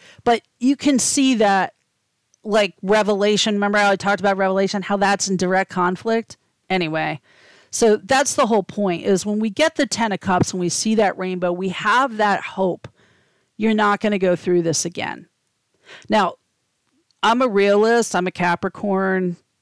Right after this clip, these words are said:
and a Taurus moon, so I can just tell you that you are not, uh, given a respite <laughs> after suffering. As someone who had one cancer in twenty twenty-one and a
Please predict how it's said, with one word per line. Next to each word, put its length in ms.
and 220
a 80
Taurus 500
moon, 360
so 120
I 100
can 200
just 320
tell 340
you 380
that 540
you 220
are 120
not, 640
uh, 560
given 260
a 80
respite 680
<laughs> 180
after 320
suffering. 580
As 160
someone 240
who 100
had 200
one 220
cancer 540
in 100
twenty 340
twenty-one 440
and 140
a 140